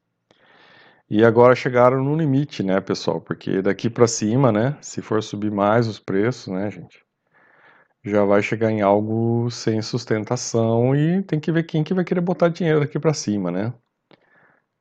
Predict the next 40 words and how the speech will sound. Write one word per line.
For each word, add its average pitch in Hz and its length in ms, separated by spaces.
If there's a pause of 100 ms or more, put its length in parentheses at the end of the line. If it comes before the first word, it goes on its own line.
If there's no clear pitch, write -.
Eu 98 80
acho 101 160
que 127 100
esse 117 180
repique 123 480
que - 120
deu 110 400
já 120 140
mostrou 131 560
aí 117 140
os 131 100
limites 147 360
da 175 120
coisa. 110 380
Daqui 98 320
pra 127 180
cima, 117 460
né, 120 180
gente? 90 340 (1300)
Não 113 160
sei, - 440 (200)
né? 117 300 (340)
Não 98 200
tô 98 120
<laughs> - 0
dizendo 104 300
que 120 80
não 120 80
vai 113 120
acontecer, 101 640
porque 95 320 (840)
as - 140
pessoas 98 400
são - 140
muito 110 260
doidas, 123 480
né? 104 240 (260)
Talvez 98 400
mais 101 320
uma 101 360